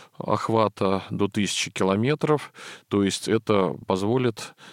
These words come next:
бить, уже на-, удары наносятся и по Белгороду, и некоторым другим городам, и боевые дроны, и ракеты, но с такой дальностью начнут,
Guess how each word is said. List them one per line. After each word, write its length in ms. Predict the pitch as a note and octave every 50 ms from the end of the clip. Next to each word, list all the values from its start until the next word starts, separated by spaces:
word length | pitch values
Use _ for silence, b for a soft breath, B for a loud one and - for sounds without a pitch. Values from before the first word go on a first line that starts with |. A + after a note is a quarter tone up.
| B -
бить, 220 | G2 G#2+ G2 -
уже 560 | G#2+ G2 A#2 B2+ A#2+ G#2+ F2+ E2 D#2+ D2+ - - -
на-, 260 | - D#2+ F2+ F#2 F2+
удары 320 | E2+ F#2+ G2 G2 F2+ F2+ E2
наносятся 460 | F2 E2+ E2+ E2+ E2 - - - F2+
и 20 |
по 140 | - F#2+ F#2
Белгороду, 500 | F#2+ A#2+ D#3+ E3 C3 A#2 F#2+ F#2 E2+ F2
и 40 | F2
некоторым 460 | F2+ F2 - - - - - F2 F2
другим 360 | E2+ F2+ F#2+ G2 B2+ D#3 D3+
городам, 560 | B2+ A#2 A2 G#2+ G#2 G#2 G#2+ G2 F#2 F2+ E2+ E2+
и 360 | E2+ E2 E2 E2+ F2 E2+ E2+
боевые 540 | F2+ E2+ F2 E2 - F#2 F2+ F2 F2+ F2 F2
дроны, 480 | E2 G2+ G2+ B2+ C#3 A#2+ A2 G2+ G2 b b b b b b b
и 80 | F#2+
ракеты, 520 | F#2 F2+ F#2 - - C3 C3+ C#3+ - A#2 F#2+
но 340 | F#2 G2 A2 A2 G#2 G2 - B B B B B B
с 100 | - -
такой 260 | - G#2+ - - C#3+ C#3
дальностью 720 | B2 B2 B2+ C3 B2 A2+ - - - A2 G#2 G2+ F#2 - - - -
начнут, 640 | - - F#2 F#2+ - - - A2+ A#2+ B2+ - - -